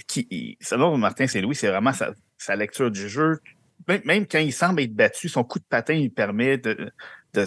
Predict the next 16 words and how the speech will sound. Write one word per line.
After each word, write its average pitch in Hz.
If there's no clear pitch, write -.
de, 87
de 85
revenir, 113
de, 98
l'utilisation 127
qu'il -
fait 143
de -
son 107
bâton 104
le 110
démarque 113
des 98
autres. 120
C'est, 131
euh, 107